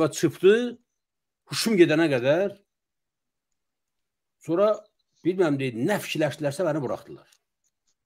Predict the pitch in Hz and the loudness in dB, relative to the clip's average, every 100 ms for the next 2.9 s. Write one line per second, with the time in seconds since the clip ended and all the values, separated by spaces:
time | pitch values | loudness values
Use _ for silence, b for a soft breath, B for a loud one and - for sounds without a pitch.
0 | _ _ _ _ _ _ _ _ _ _ | _ _ _ _ _ _ _ _ _ _
1 | _ - 277 254 196 170 139 - 180 240 | _ -8 0 2 4 2 0 0 2 2
2 | 220 - _ _ _ 160 147 156 196 | 0 -6 _ _ _ 2 4 4 2